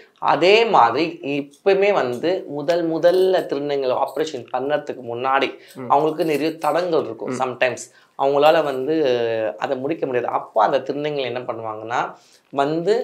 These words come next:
Speaker 1: அரவான் கிட்ட வேண்டிக்குவாங்க, "அப்பா, நாங்க நல்லபடியா
Speaker 2: ம்.
Speaker 1: ஆபரேஷன் பண்ணிட்டு வந்துட்டா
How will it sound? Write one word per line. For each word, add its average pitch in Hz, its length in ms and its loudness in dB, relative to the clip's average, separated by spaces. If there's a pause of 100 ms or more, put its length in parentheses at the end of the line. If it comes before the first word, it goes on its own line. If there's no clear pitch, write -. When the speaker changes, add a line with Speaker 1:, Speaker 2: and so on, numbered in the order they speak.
(240)
Speaker 1:
அரவான் 151 440 4
கிட்ட 143 140 0
வேண்டிக்குவாங்க, 139 580 -4 (120)
"அப்பா, - 200 -4
நாங்க 139 180 -4
நல்லபடியா 127 440 0
Speaker 2:
ம். 131 60 6
Speaker 1:
ஆபரேஷன் 123 440 0
பண்ணிட்டு 127 320 -4
வந்துட்டா 120 300 -4